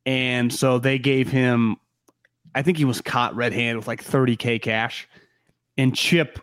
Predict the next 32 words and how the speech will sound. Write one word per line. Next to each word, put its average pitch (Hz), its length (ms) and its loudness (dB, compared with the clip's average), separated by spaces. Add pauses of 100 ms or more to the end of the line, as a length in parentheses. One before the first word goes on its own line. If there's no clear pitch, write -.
(540)
I 156 40 0
don't 175 100 2
know 151 80 4
if 123 100 -6
Chip - 280 0
specifically, 120 580 -4
but 117 200 -6
the 123 60 -10
program 135 600 0
blamed 120 380 0
a 117 40 -6
couple 123 260 -4
guys 117 300 -4
that 117 60 -8
were, 107 60 -8
like, 107 200 -8
twenty-five 113 640 -2
years 113 180 -8
old. 120 300 -6
<laughs> - 40 -20 (340)
Like, 123 220 -2
"Oh, 113 140 -2
yeah, 107 340 0
they 135 140 -4
just 120 200 -10 (480)
got 143 220 -2
bags 180 320 2
of 180 80 2
cash 202 400 4
laying 185 220 4
around 185 260 6
their, 196 320 4